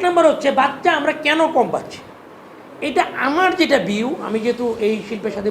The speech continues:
বহুদিন ধরে জড়িত, একটা কারণ হচ্ছে হলো যে তারা বহুজাতিক কোম্পানি নিজেরা একটা ক্রাইসিস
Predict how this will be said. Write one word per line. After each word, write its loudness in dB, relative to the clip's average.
বহুদিন 4
ধরে 2
জড়িত, 0
একটা -2
কারণ 2
হচ্ছে -4
হলো 4
যে 0
তারা 2
বহুজাতিক -2
কোম্পানি -4
নিজেরা 0
একটা 0
ক্রাইসিস 0